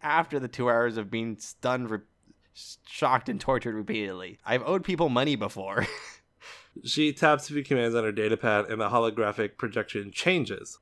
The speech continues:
Speaker 2: Instead, you see a, uh, essentially a holographic portrait. There's a bunch of people standing in a row, all very clearly scientists. Uh, and she zooms into one section. You see it's Reyna,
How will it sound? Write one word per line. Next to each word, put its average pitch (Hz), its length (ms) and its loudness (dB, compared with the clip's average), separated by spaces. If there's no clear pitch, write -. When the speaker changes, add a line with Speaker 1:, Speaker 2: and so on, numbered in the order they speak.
Speaker 2:
Instead, 151 680 8
you 139 100 2
see 147 440 0
a, 117 380 2
uh, 107 280 2
essentially 147 380 2
a 101 40 -2
holographic 131 460 2
portrait. 104 480 0
There's 110 160 -4
a 113 60 -4
bunch 123 340 2
of 113 180 -4
people 117 360 -2
standing 113 380 -2
in 110 60 -2
a 110 60 -2
row, 107 340 4
all 117 260 2
very 113 260 2
clearly 107 480 -2
scientists. 110 800 -4
Uh, 110 320 -2
and 120 240 0
she 135 160 2
zooms 131 320 2
into 131 240 2
one 113 180 2
section. 147 460 0
You 123 100 0
see 113 240 -2
it's 104 180 -6
Reyna, 127 520 2